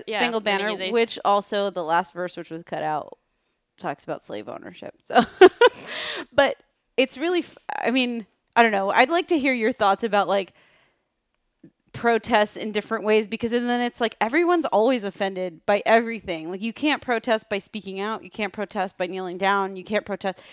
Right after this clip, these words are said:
Speaker 2: It's almost like we just wanna pretend like this doesn't exist.
Speaker 1: Well, I, I think the fact that it gets people that upset and that it's difficult in some ways does show, like, it's worth talking about,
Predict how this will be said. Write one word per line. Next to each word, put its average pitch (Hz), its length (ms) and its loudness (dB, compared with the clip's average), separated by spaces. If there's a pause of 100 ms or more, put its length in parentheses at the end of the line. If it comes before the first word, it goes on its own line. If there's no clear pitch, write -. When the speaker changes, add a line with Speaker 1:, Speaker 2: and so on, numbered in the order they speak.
(180)
Speaker 2:
It's 226 180 2
almost 254 280 2
like 208 160 0
we 269 160 0
just 277 160 -4
wanna 233 180 -2
pretend 208 320 -4
like 175 160 -6
this 180 140 -8
doesn't 175 400 -8
exist. - 640 -12 (460)
Speaker 1:
Well, 277 300 -2 (1900)
I, 240 60 -12 (320)
I 269 60 -2
think 311 340 -12
the 311 80 -8
fact 254 240 -4
that 247 80 -4
it 208 180 -8
gets 165 300 -4
people 202 340 -14
that 190 180 -6
upset 190 800 -8
and 185 140 -12
that 185 160 -8
it's 180 140 -14
difficult - 600 -14
in 208 80 -16
some 208 280 -14
ways 220 500 -10 (120)
does 175 200 -2
show, 165 680 -6
like, 147 240 -10 (400)
it's - 200 -12
worth 160 440 -12 (640)
talking 214 440 -4
about, 294 480 -6